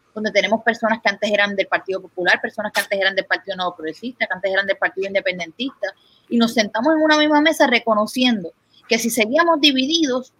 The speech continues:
nos iban a continuar venciendo. Yo creo que no debemos, eh, promover, no debemos convertirnos en eso mismo que salimos a cambiar. Yo hoy voy a tener una conversación directa con las personas que son parte de nuestro movimiento, precisamente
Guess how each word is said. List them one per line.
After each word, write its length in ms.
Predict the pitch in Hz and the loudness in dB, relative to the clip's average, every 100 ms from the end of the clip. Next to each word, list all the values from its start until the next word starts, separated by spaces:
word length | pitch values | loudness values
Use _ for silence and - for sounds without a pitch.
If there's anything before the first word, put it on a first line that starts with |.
| _ | _
nos 140 | 220 226 | -2 0
iban 260 | 220 254 | 2 2
a 60 | 233 | 4
continuar 420 | 220 202 190 185 | 0 -4 -4 0
venciendo. 600 | 196 202 - 170 175 170 _ - _ | 2 0 -4 -6 -6 -12 _ -20 _
Yo 140 | 254 | 2
creo 260 | 262 269 277 | 4 4 4
que 200 | 254 208 | 2 2
no 140 | 220 | 2
debemos, 480 | 240 247 247 240 233 _ _ _ | 4 4 4 0 -2 _ _ _
eh, 120 | 220 | 0
promover, 680 | 226 226 214 208 220 226 226 _ _ 208 | 2 0 4 4 4 2 -2 _ _ -2
no 120 | 240 | 4
debemos 420 | 262 254 262 262 | 6 6 4 -2
convertirnos 720 | 247 233 220 220 254 254 226 | -2 2 2 2 -2 2 0
en 60 | 185 | -2
eso 200 | 190 220 | -8 -6
mismo 220 | 220 226 | -4 -4
que 100 | 214 | -6
salimos 360 | 208 180 170 185 | -2 -2 -2 -4
a 40 | 202 | -6
cambiar. 420 | 190 180 165 139 _ _ | -6 -6 -8 -10 _ _
Yo 160 | 202 202 | 0 2
hoy 360 | 226 233 226 | 2 2 0
voy 140 | 208 226 | 2 0
a 40 | |
tener 140 | 233 226 | 2 0
una 100 | 220 | 0
conversación 640 | 220 214 208 208 220 220 - _ _ _ | 0 0 0 -2 -2 -2 -6 _ _ _
directa 400 | 220 214 220 214 | 2 2 2 -2
con 100 | 202 | -2
las 120 | 185 | -4
personas 320 | 190 190 185 | -10 -10 -10
que 80 | 226 | -10
son 180 | - 202 | -12 -2
parte 280 | 202 196 214 | -2 0 -2
de 40 | |
nuestro 240 | 202 202 202 | -2 -6 -6
movimiento, 480 | 196 208 240 240 | -4 -4 -4 -4
precisamente 720 | 233 208 - 233 240 247 247 | -10 -14 -6 -2 0 0 -4